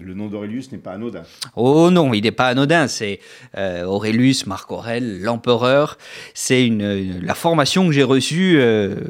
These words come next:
Speaker 2: finalement presque malgré moi, puisque Marc Aurèle, enfin Épictète, les stoïciens, étaient mon livre de, étaient mes livres de chevet. Avec la Bible, bien entendu.
Speaker 1: <laughs> Alors, vous, vous donnez régulièrement donc des, des, des conférences ou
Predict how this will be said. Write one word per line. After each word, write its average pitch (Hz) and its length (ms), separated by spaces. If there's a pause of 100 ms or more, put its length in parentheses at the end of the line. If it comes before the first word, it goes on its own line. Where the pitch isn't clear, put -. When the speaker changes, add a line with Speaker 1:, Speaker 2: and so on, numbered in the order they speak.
(260)
Speaker 2:
finalement 117 640
presque 120 400
malgré 98 440
moi, 143 200
puisque - 300
Marc 98 380
Aurèle, 117 300
enfin 95 200
Épictète, 110 540
les 92 100
stoïciens, 131 500 (260)
étaient 104 160
mon 98 140
livre 104 420 (240)
de, 110 200
étaient 110 180
mes 104 120
livres 127 300
de 98 100
chevet. 123 440 (440)
Avec 95 340
la 95 100
Bible, 110 340
bien 87 260
entendu. - 440 (120)
Speaker 1:
<laughs> - 480
Alors, 165 380 (240)
vous, 131 240
vous 147 320
donnez 139 340
régulièrement 135 600
donc 117 260
des, 92 280
des, 92 140
des 101 120
conférences 127 720
ou 117 160